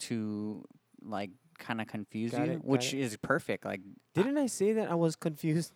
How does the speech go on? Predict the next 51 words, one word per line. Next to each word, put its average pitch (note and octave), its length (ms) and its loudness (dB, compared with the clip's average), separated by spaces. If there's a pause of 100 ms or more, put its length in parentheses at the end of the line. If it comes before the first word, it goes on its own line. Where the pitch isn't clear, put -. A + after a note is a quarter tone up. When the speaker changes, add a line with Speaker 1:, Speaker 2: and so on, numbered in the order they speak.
(120)
Speaker 2:
<laughs> - 120 -20
after C3+ 260 0
watching C3+ 400 2
the C#3 140 8
trailer? C3+ 500 2 (140)
Speaker 1:
No, B2+ 180 2
that G2+ 140 4
Speaker 2:
Was C#3 80 8
Speaker 1:
was F3 80 6
Speaker 2:
it - 100 2
that E3 200 2
one? A3 340 0
Speaker 1:
that B2+ 100 2
was G2 120 0
Venom. F#2+ 360 0 (140)
Speaker 2:
Oh, A#2+ 240 6
that A2+ 100 4
was G#2 100 0
another G#2+ 280 0
one, G2+ 100 0
yeah. F#2+ 140 -2
That G2 260 4
was, F#2+ 160 -12 (100)
Speaker 1:
<laughs> - 140 -18
Speaker 2:
no, G3 360 -2
I G#2+ 100 -2
think - 260 -8
it D#3 100 -4
was. F#3 260 -4
Speaker 1:
Maybe. E3 360 4 (180)
I C3+ 120 4
don't C#3+ 120 2
know. A#2 180 -4 (460)
Speaker 2:
I C3+ 40 -16
said, B2 160 -12
"I'm B2 140 -10
confused." B2 540 -6
I B2+ 80 4
did. E3 240 6
I A#2 120 2
did D3 260 2
say, B2+ 140 0
"I'm A2+ 120 0
confused," A2 400 -2
because A2 320 -2
when A2+ 160 0
they A2+ 100 0
showed C3 380 2
his, A2 240 -4 (640)
the, A#2 280 -2
um, G2+ 360 -6